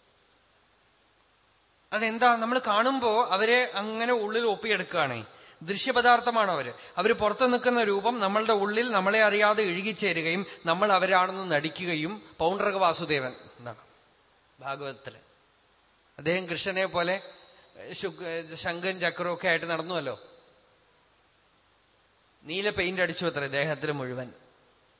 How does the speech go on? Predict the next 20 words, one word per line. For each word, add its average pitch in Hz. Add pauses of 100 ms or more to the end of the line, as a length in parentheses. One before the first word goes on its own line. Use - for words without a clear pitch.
(220)
ഭാഗവതത്തിൽ 185
തന്നെ 202
ഈ 196
വ്യാധിയെക്കുറിച്ച് 175
പറഞ്ഞിട്ടുണ്ട്. 143 (880)
അതെ, 170
അത് 165
പൗണ്ഡ്രക 180
വാസുദേവനെ 214
ആളുകൾ 208
ഉണ്ടാക്കിയതാ. 175 (240)
പാവം, 147 (280)
അദ്ദേഹത്തിന് 175 (600)
ഈ 147
രുക്മിണി 151
സ്വയംവരം 185
കഴിഞ്ഞപ്പോ 165
ആകെപ്പാടെ 165
മൂഡ് 151
ഓഫായി, 135